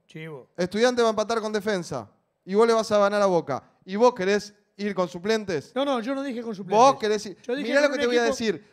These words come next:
Speaker 2: Los dos partidos, gracias por la tabla, eh, ahí, ahí un poquito lo mostramos. Los dos partidos, los dos partidos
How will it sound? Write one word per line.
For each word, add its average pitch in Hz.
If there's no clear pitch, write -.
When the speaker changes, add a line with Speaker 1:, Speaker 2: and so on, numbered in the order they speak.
Speaker 2:
Los 214
dos 294
partidos, 220
gracias 208
por 196
la 196
tabla, 156
eh, 185
ahí, 175
ahí 196
un 196
poquito 196
lo 185
mostramos. 160
Los 208
dos 302
partidos, 208
los 165
dos 240
partidos 170